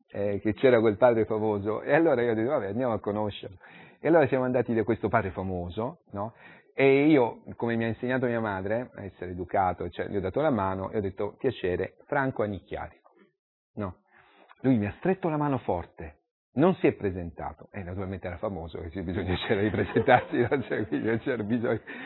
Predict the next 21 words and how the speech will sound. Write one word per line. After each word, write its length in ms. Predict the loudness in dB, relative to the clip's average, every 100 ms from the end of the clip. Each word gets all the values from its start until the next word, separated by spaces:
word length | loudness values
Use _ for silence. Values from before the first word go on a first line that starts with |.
| -12 -12 -4
Ha 120 | -2 2
stretto 360 | 8 8 8 4
la 100 | 4
mano 220 | 2 2
forte, 380 | 2 0 0 -2
mi 120 | 0
ha 40 |
guardato 440 | 2 2 4 2 2
dritto 340 | -2 -4 -4
negli 240 | -6 -4 -4
occhi 480 | -6 -12 -16 -16 -6
e 80 | -4
mi 100 | -2
ha 60 |
detto, 560 | -2 -4 -4 -6 -6 -12 _ _ _ -14 0
"Sì, 280 | 0 0 -6 _ _ _ _ _ -20 0
sì, 320 | 0 0 -4 _ _ _ _
sei 260 | 2 4 4
normale, 920 | 0 0 0 0 -4 -8 -10 -14 -16 _ -20 -8
rimani 680 | 0 2 4 4 4 2 2
così." 500 | 0 -2 -4 -12 -12